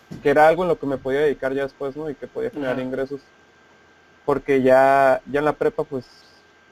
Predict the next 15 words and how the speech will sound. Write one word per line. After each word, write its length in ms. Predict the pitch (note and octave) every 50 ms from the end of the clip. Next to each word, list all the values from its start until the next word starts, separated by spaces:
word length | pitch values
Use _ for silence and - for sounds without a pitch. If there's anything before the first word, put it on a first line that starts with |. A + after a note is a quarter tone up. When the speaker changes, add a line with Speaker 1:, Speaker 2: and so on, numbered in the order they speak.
| _ _ _ _ _ _ _ -
Speaker 1:
vi 200 | C3+ C3 C#3+ C3+
que 560 | - D#3 D#3 D3+ C#3+ C3+ B2+ B2 - - - _ _ _ _ _ _ _
podía 300 | C#3 C3+ C3 B2+ B2+ B2
como 400 | - D#3 D3+ D3+ C#3+ C3 B2 A#2 -
generar 340 | C#3+ C3 B2+ B2 A#2+ A#2+ B2+
ingresos 400 | C3+ C3+ B2+ C3+ C#3 C#3 D3 C#3
de 60 | C#3
eso 120 | C3+ D3+ C#3+
mismo, 260 | C#3+ D3 C#3+ D3+ C#3
precisamente, 520 | C3+ - C3+ - C#3+ C3+ C3+ C#3 C3+ - _ _ _ _ _ _ _ _ - C3+ -
como 180 | C3 B2+ B2 -
con 180 | - B2+ B2
trabajos 380 | - C3+ C3 B2+ - - C#3+ C3
de 80 | C#3+
compañeros, 1120 | C3+ C#3 C3 C3 - B2 B2 B2+ C3 C#3+ D3+ D#3 D3+ D3+ D3+ D3 D3 D3 C#3+ - - _